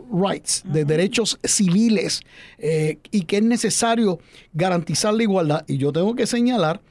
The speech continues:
Speaker 1: que el presidente Biden ha estado muy clarito en toda su legislación, la podemos examinar, en toda su legislación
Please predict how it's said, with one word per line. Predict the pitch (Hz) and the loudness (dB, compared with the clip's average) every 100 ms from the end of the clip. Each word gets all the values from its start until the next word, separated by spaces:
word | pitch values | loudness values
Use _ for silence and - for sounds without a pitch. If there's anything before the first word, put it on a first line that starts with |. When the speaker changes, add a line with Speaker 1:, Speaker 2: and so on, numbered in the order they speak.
| _ _ _ | _ _ _
Speaker 1:
que | - | -4
el | 147 | -2
presidente | 151 156 - 131 151 220 226 | -2 -4 -2 0 0 0 0
Biden | 165 180 196 147 127 - - _ _ _ | 0 0 0 0 -2 -6 -18 _ _ _
ha | 165 | -6
estado | 170 - 208 220 | -4 -2 0 2
muy | 170 160 160 226 | 2 4 4 2
clarito | - 269 240 202 180 147 | 0 0 2 0 0 0
en | 127 127 | -2 0
toda | 208 277 | 0 0
su | 254 254 | 0 2
legislación, | 240 240 220 - 254 190 - - | 2 2 0 2 0 0 -4 -12
la | |
podemos | - - 147 226 247 - | -8 -4 0 0 0 -6
examinar, | - 285 262 277 226 - - | -4 -2 0 0 -2 -6 -6
en | - 233 | 0 2
toda | 208 247 302 | 2 0 -2
su | 254 269 | 0 0
legislación | 247 240 240 - 247 190 131 | 2 2 2 2 0 0 -2